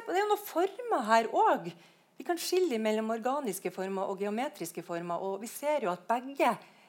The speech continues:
de typene er i bruk her. Vi ser sirkel, vi ser i hvert fall noe tilnærmet et rektangel. Vi ser kanskje noe sånn vinkel, noen rette vinkler, og så har vi denne skyen som er litt mer sånn type organisk,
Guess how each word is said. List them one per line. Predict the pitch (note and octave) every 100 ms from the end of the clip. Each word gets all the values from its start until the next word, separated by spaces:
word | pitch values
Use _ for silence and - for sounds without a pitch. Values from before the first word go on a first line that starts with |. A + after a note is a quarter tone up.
| - -
de | E3+ G#3 G#3
typene | G3+ G3 G3 F#3
er | F3+
i |
bruk | F3 F3+ F3
her. | E3+ E3 E3+ - -
Vi | A3
ser | - B3 B3+
sirkel, | - D#4+ E4+ E4+ - D#4+ D#4+
vi | B3
ser | - A#3+ A#3+
i | G3+
hvert | G3 G3
fall | G3+ G3+
noe | G3+ -
tilnærmet | B3+ C#4+ C4 G3+ F3 E3+ E3+ E3+ E3+ - _ _ _ -
et | E3+
rektangel. | F3+ F3+ - A3+ B3+ C4+ C4+ C#4+ C#4 C4+ - - _ - _ _ _ _ _ _ _ _ _ F3+
Vi | F3
ser | F3+
kanskje | F3 E3 E3+
noe | -
sånn | D#3+ E3
vinkel, | B3+ A#3
noen | F#3 A3
rette | - - G#3
vinkler, | G#3 B3+ C#4 G4+
og |
så | G4+
har | G4
vi |
denne | F#4 E4
skyen | E4 D#4 D#4 F#3+ F3+
som | A#3+
er | B3
litt | B3+ A3
mer | G3 F#3+
sånn | F#3 F3+ - _
type | G3+ G3
organisk, | G#3 F3+ G3+ G3+ F#3 D#3+ D3 - -